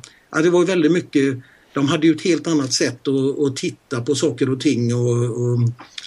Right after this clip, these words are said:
målvakter till exempel. Det, vi, vi, vi, i Sverige byter man ju inte målvakt om inte, om inte han, eh, blir dålig en period. De bytte målvakten för de resonerade för, som så att, ja, men nu har han tappat fem skott, han kan inte ta det sjätte, då bytte de målvakt.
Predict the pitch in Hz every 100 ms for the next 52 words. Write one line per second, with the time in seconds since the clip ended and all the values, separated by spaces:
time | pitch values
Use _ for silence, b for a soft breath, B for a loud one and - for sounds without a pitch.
0 | B B - 185 202 127 113 107 - 131
1 | 135 135 156 123 131 131 135 127 135 143
2 | 135 135 139 113 113 147 160 151 - 180
3 | 110 123 127 139 120 135 156 151 123 147
4 | 117 104 110 - 131 127 139 123 117 113
5 | 110 113 120 b b b b b _ -
6 | 135 160 160 131 127 123 127 123 131 131
7 | 131 139 160 175 101 104 120 135 160 160
8 | 120 117 117 123 - 156 160 185 120 123
9 | 139 120 135 123 113 156 165 131 127 151
10 | 143 143 139 - 147 147 131 123 139 139
11 | 135 113 170 151 139 - 139 135 - 120
12 | 120 117 131 165 139 127 104 120 - -
13 | 113 113 - 120 - 123 185 131 92 -